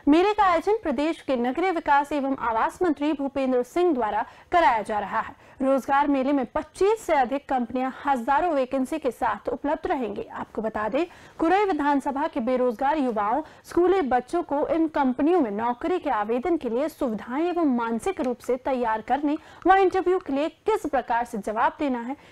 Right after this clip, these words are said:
इसके लिए छात्र छात्राओं को तैयार किया जा रहा है। इसके लिए शहर के सरदार वल्लभ भाई पटेल ऑडिटोरियम में नियोजन पूर्व तैयारी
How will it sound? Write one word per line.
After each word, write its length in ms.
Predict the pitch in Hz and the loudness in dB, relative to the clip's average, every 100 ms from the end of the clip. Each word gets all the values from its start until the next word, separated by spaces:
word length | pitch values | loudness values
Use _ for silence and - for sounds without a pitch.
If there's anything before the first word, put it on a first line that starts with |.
| - | -8
इसके 260 | 320 - 415 | -8 0 2
लिए 200 | 359 370 | 2 -2
छात्र 440 | - 269 294 359 | -2 -2 -2 -2
छात्राओं 480 | 339 285 247 240 277 | -2 -4 -2 -2 -2
को 140 | 294 | -2
तैयार 420 | 285 311 262 185 208 | -4 0 0 -2 -4
किया 200 | 233 202 | -6 -4
जा 180 | 208 | -6
रहा 220 | 202 196 214 | -6 -6 -6
है। 160 | 220 - - 269 | -8 -16 -12 -8
इसके 240 | - 349 | -4 0
लिए 240 | 311 349 381 | 0 0 -4
शहर 380 | - 302 339 | 0 0 0
के 180 | 359 233 | -2 -2
सरदार 640 | - - 277 247 262 330 | -2 -2 0 2 0 0
वल्लभ 240 | 302 294 269 | 0 0 -2
भाई 240 | 262 311 | 0 -2
पटेल 340 | 311 262 285 294 | -2 -2 -2 0
ऑडिटोरियम 600 | 247 220 - 247 285 311 | -2 -4 -2 -2 0 0
में 200 | 285 370 | 0 2
नियोजन 560 | 320 285 294 370 392 - - - - - | 2 2 0 0 -2 -4 -20 -20 -20 0
पूर्व 320 | 359 415 240 | 4 4 2
तैयारी 560 | 226 269 269 240 254 | 0 2 4 4 2